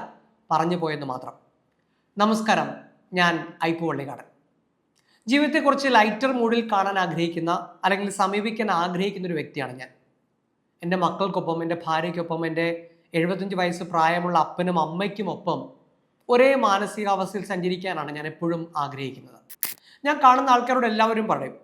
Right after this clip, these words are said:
"നമുക്കൊരു ചെറിയ ജീവിതമേ ഉള്ളൂ, കുറച്ച് നാളുകൾ മാത്രമേ ഉള്ളൂ. നമ്മുടെ വിജയുടെ സിനിമയിലെ പാട്ട് പോലെ, 'Life is short, നൻപ' എന്ന് പറയുന്ന പോലെ ജീവിതം വളരെ ചെറുതാണ്." ആ ചെറുതായ ജീവിതം നിങ്ങൾ എത്രത്തോളം ആഘോഷിക്കുന്നു എന്നതിലാണ് കാര്യം. നമുക്ക്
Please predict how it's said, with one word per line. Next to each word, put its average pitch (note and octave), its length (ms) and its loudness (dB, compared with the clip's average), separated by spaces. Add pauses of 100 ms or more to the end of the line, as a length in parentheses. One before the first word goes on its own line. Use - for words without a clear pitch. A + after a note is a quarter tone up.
(140)
"നമുക്കൊരു B3 360 -4
ചെറിയ B3 320 0
ജീവിതമേ A3+ 520 -2
ഉള്ളൂ, A#2 140 -8 (220)
കുറച്ച് F3 260 -8
നാളുകൾ G3+ 320 -2 (120)
മാത്രമേ F3+ 400 -4
ഉള്ളൂ. A#2+ 160 -10 (540)
നമ്മുടെ F#3 220 2
വിജയുടെ F#3+ 400 -2
സിനിമയിലെ F#3+ 440 -4
പാട്ട് F3 240 2
പോലെ, E3 300 2 (460)
'Life E3+ 340 2
is F3 60 -4 (100)
short, F3+ 220 0 (140)
നൻപ' E3+ 380 0
എന്ന് F3 140 0
പറയുന്ന D#3 280 -4
പോലെ D3+ 260 -6 (520)
ജീവിതം G#3 300 -2
വളരെ F#3 360 -2
ചെറുതാണ്." C#3 400 -6 (680)
ആ A#3 60 6 (140)
ചെറുതായ B3+ 420 6
ജീവിതം B3+ 400 0
നിങ്ങൾ A#3 240 2
എത്രത്തോളം A3+ 500 2
ആഘോഷിക്കുന്നു A3+ 760 2
എന്നതിലാണ് G#3+ 480 0
കാര്യം. C3 220 -4 (600)
നമുക്ക് F3+ 300 -2